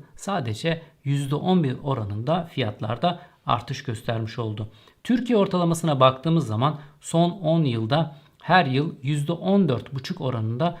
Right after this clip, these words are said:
konut fiyatlarının yükseldiğini görüyoruz. Konut birim fiyatlarında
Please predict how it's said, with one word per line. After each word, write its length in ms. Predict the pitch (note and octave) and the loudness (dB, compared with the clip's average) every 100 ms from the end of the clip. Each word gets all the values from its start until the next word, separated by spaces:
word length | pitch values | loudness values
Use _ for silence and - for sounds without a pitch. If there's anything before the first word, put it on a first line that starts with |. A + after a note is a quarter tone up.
| - - | -16 -6
konut 300 | D3 E3+ - | -2 -2 0
fiyatlarının 680 | C3 A2 - A#2+ F3+ F#3 D#3+ | 0 0 -2 -2 0 -2 -4
yükseldiğini 680 | B2 - C3 A#2 A#2 A#2 | -4 -2 -2 0 -2 -4
görüyoruz. 500 | A2 G#2+ A#2+ A#2 - _ - | -2 -4 -6 -10 -16 _ -6
Konut 380 | - E3+ F#3+ - | 2 2 2 0
birim 180 | E3 E3+ | 0 0
fiyatlarında 960 | D#3+ C#3 C3 C#3 B2+ C#3 F3 F3+ - | 0 -2 0 -2 0 2 2 0 -10